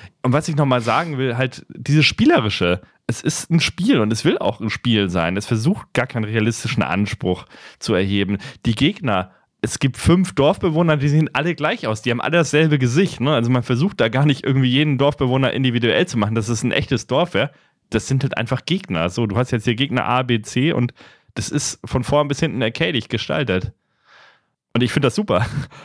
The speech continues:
Also ich wünsch mir auch bei neueren Spielen mehr Spielerisches wieder. Dass man einfach mal wieder darauf zurückgeht und sagt, hier, ihr habt ein Computerspiel. Weniger Cutscenes, weniger geskriptete Sequenzen, wirklich mehr Spiel.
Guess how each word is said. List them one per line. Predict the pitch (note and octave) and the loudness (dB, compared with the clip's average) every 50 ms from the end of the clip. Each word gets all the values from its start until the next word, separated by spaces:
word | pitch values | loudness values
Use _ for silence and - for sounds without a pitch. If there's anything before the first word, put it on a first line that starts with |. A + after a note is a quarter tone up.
| - - | -20 -10
Also | - - A2+ A#2+ | -4 0 0 0
ich | A2 G#2 | 2 4
wünsch | B2 D#3+ G#3 C4 - - | 4 4 4 4 4 2
mir | D#3+ D3+ C3+ | 2 4 4
auch | C#3+ | 2
bei | - - C#3+ C#3 | 2 0 0 0
neueren | C#3 D3+ G3 G3 C#3 A2+ A2+ A2 G#2+ | 2 2 2 4 4 2 2 0 -2
Spielen | - - - A#2 G#2+ G2+ G2 G2+ G#2+ G#2+ - _ _ - - - | -4 -2 0 2 2 2 2 0 -2 -4 -8 _ _ -20 -20 -16
mehr | - - C2+ G2+ B2 A#2+ A#2+ A#2 A2+ | -12 -6 -2 2 4 4 4 4 2
Spielerisches | - - - E3+ E3 D#3+ A#2 G2 G2+ F#2+ - A2 G2+ - - | -2 -4 -4 -2 0 0 0 0 0 0 0 0 -2 -2 -2
wieder. | - F#2+ F2 E2+ F2+ G2+ - _ _ _ _ _ _ - | -2 0 2 2 0 0 -4 _ _ _ _ _ _ -6
Dass | G#2+ - - | -4 -2 -2
man | A#2 A2+ | 0 0
einfach | - C3 C#3 C3+ | 0 0 0 0
mal | B2+ C3 B2 | 2 2 0
wieder | B2 B2 B2+ A#2+ A#2 A2+ - _ _ - | 2 2 2 0 0 -4 -8 _ _ -20
darauf | - - - - A2 A2+ - | -20 -10 -4 -2 -2 -2 -2
zurückgeht | - A#2+ A#2+ C#3 - E3 D3 - | -2 -2 -2 0 0 -2 -2 -2
und | B2+ A#2+ A2 - | -2 -2 0 0
sagt, | B2 B2 B2+ - | -2 -2 -2 -6
hier, | - - E3 D#3+ | -8 -2 0 0
ihr | C#3 A#2 | 2 0
habt | A2 - | -2 -4
ein | - A#2+ G#2+ | -8 -8 -6
Computerspiel. | - C#3 D3 G3+ G3 D#3 A#2 - - - G#2 G2+ G2 - - - - - | -4 -4 -2 0 0 0 -2 -2 -2 -2 0 0 -2 -2 -8 -16 -8 -2
Weniger | G#2 G#2+ B2+ D#3+ F3+ F3 E3+ E3 | 2 2 4 4 2 2 0 -2
Cutscenes, | - - F3 F#3 F#3 - - - F3+ F3+ F3 F3 D#3+ D3+ C#3 B2+ B2+ | 0 -2 -2 -2 -4 -6 -6 -2 0 2 2 2 2 0 0 0 0
weniger | D3 D#3+ E3 D#3+ D3 D3+ D3 D3 C#3+ C#3+ C#3+ C3 | 0 0 0 0 0 2 2 2 2 2 0 0
geskriptete | B2+ - D3+ D3 - - - D3 C#3+ - D3+ C#3+ C3+ | -2 -2 -2 -2 -2 -2 -4 -4 -2 -2 -2 -4 -2
Sequenzen, | - C3+ B2+ A#2 - D3 D3+ E3 - - D#3+ D#3 D#3 D3+ C3 | -2 -4 -6 -2 -2 -2 -2 -2 -4 -2 -2 -2 -2 -2 -4
wirklich | B2 - - C3+ - | -4 -4 -4 -4 0
mehr | C3 B2 B2+ C3 C3+ C3+ | 0 2 2 2 2 0
Spiel. | - - - C#3 B2+ G2+ F2+ - | -2 -6 -4 -2 0 0 0 -2